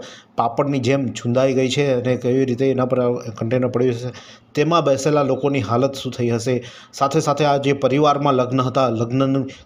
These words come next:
ખરીદી માટે એટલે કે ખુશીનો માહોલ હતો અને તે હવે માતમમાં ફેરવાઈ ગયો છે. તેને લઈને ચીખલીના આ જે સમરોલી વિસ્તાર છે તેમાં પણ લોકો એકત્ર થઈ રહ્યા છે મોટી સંખ્યામાં ત્યાં અને પરિવારને સાંત્વના આપી રહ્યા છે, પરંતુ જે પરિવારમાં, અ, જે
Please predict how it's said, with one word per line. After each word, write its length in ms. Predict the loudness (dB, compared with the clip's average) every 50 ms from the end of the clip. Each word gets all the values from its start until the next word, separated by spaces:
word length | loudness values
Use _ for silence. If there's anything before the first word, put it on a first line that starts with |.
| _ -2
ખરીદી 320 | 0 2 2 2 2 2
માટે 220 | 2 2 2 2 2
એટલે 140 | 0 0 0
કે 100 | -2 -2
ખુશીનો 460 | -2 -2 0 0 2 2 2 2 2
માહોલ 280 | 2 2 2 4 2
હતો 160 | 2 2 2 0
અને 140 | 0 0
તે 120 | 0 0 0
હવે 180 | 2 2 2
માતમમાં 460 | 2 0 0 0 0 0 0 0 0 0
ફેરવાઈ 280 | 0 0 2 2 2
ગયો 180 | 2 2 2 2
છે. 200 | 2 2 0 0 -2 -6 -14 -18 -20 -8 -2 0
તેને 200 | 0 2 2 0
લઈને 240 | 0 -2 -2 -2 -2
ચીખલીના 560 | -2 -2 -2 0 0 2 2 2 2 0 0 -4 -12 -12 -4 -2
આ 80 | 0
જે 140 | 2 2 0
સમરોલી 380 | 2 2 2 2 2 2 2 2
વિસ્તાર 340 | 0 0 2 2 2 2
છે 100 | 2 0
તેમાં 320 | 0 0 2 2 2 0 2
પણ 240 | 0 0 0 -2 -6 -10 -16 -18 -10 -4 0
લોકો 500 | 2 2 2 2 2 2 0 2 0 -2
એકત્ર 280 | -2 -2 0 0 0
થઈ 180 | 0 0 0 2
રહ્યા 200 | 4 2 2 2
છે 80 | 0
મોટી 200 | 0 0 0 0
સંખ્યામાં 500 | 0 0 -2 0 0 0 2 2 2 2
ત્યાં 240 | 2 2 2 2 0 -4 -12 -18 -16 -8 -4
અને 120 | -2 -2
પરિવારને 800 | 0 0 2 2 4 2 2 2 2 0 2 2 2 0 -2 -6 -12 -18 -20 _ _ -4 0
સાંત્વના 420 | 0 0 2 2 0 2 2 0
આપી 180 | 0 2 2 2
રહ્યા 140 | 2 2 0
છે, 100 | -2 -2
પરંતુ 600 | 0 2 0 0 0 0 0 0 0 0 -2 -6 -4
જે 120 | -4 -2
પરિવારમાં, 720 | 0 0 2 4 4 4 2 2 0 0 0 0 0 -2 -6 -14 -20 -20 -16 -8
અ, 160 | -2 -2 0 0
જે 180 | 0 -2 -4